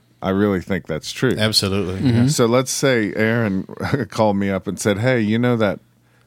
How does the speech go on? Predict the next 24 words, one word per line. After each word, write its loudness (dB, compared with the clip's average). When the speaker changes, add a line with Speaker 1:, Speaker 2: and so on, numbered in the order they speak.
Speaker 1:
Jam 2
Tunes -2
book -6
you -4
got? -8
I 2
wanna 0
do 0
a 0
Jam -2
Tunes -2
book -2
too." -4
You 0
know? -2
Now, 0
the, -6
the -4
base 0
reaction -2
to 2
that 0
would -4
be, 0